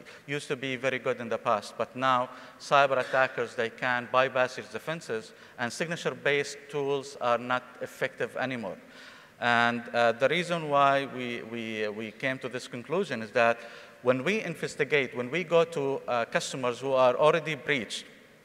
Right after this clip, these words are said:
and do the investigation and forensics, we discovered that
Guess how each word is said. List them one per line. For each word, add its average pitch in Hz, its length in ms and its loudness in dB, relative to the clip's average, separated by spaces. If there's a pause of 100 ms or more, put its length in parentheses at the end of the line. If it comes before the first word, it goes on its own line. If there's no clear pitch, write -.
(680)
and 120 340 0
do 156 240 -4
the 147 160 4
investigation 139 760 0
and 123 120 -6
forensics, 135 560 -2 (840)
we 160 100 0
discovered 180 540 2
that 156 340 6